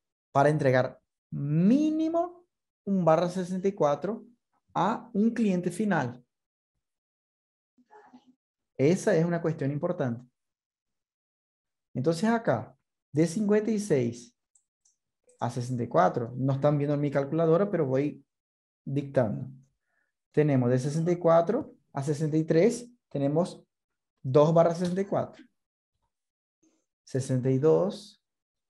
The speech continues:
sesenta y uno, sesenta, cincuenta y nueve, cincuenta y ocho, cincuenta y siete, cincuenta y seis.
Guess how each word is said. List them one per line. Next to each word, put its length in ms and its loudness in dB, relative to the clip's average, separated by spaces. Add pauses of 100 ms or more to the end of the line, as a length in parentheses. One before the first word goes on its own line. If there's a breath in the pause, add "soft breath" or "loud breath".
(1200)
sesenta 400 -8
y 100 -2
uno, 480 -2 (400)
sesenta, 760 -6 (320)
cincuenta 340 -6
y 60 -2
nueve, 400 0
cincuenta 420 -4
y 100 -2
ocho, 260 -4
cincuenta 320 -6
y 40 -4
siete, 600 -4 (1200)
cincuenta 300 -4
y 80 -8
seis. 420 -12